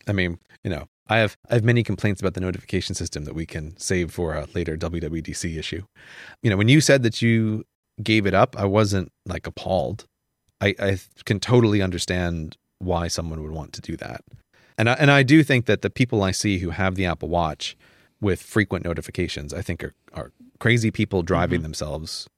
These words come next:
Speaker 1: crazy.
Speaker 2: Mm-hmm.
Speaker 1: Um, <laughs> like, don't, don't do that. Like, if you get an Apple Watch, the very first thing you should do is turn off all of the notifications and then figure out what you actually want to turn on.
Speaker 2: Olivier asks,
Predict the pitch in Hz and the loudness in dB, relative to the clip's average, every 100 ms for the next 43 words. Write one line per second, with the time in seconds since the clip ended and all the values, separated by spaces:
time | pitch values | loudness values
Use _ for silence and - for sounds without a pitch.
0 | - 78 - - _ - 117 127 117 _ | -10 -8 -8 -12 _ -16 -12 -12 -14 _
1 | _ - 85 69 67 - - - - - | _ -14 -12 -10 -14 -12 -10 -10 -12 -16
2 | - 117 - - - 123 131 - - - | -10 -8 -8 -10 -4 -4 -4 -10 -16 -20
3 | - - - - _ _ - 135 123 127 | -20 -20 -20 -20 _ _ 2 4 6 6
4 | 117 120 117 117 147 151 135 143 117 104 | 6 4 4 6 6 6 4 2 4 4
5 | 101 - 104 110 131 131 120 127 110 98 | 2 0 2 4 4 4 4 2 2 0
6 | 98 101 87 - 98 95 92 101 123 117 | 0 0 0 -2 0 2 6 6 6 6
7 | 113 104 95 - 95 82 80 - 92 92 | 4 2 0 0 0 -2 -8 -6 -2 -2
8 | 90 98 95 90 80 76 85 82 80 73 | 0 0 2 0 0 -4 -8 -8 -10 -10
9 | 69 65 67 - - - - - _ _ | -12 -12 -14 -14 -16 -16 -20 -20 _ _
10 | _ 147 156 165 165 135 120 120 120 - | _ 4 6 6 6 8 8 6 2 -2
11 | - - | -6 -8